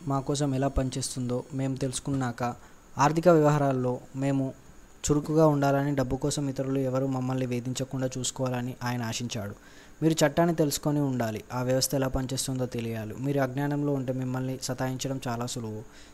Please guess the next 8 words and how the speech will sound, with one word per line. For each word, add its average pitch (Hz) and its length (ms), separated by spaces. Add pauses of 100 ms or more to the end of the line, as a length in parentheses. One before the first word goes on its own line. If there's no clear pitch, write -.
(160)
మీరేం 156 300
మాట్లాడుతున్నారో 147 680
మీకు 139 220
తెలిసి 127 320
ఉంటే 123 180
తప్పించుకునే 135 480
మార్గం 123 400
ఉంది, 113 280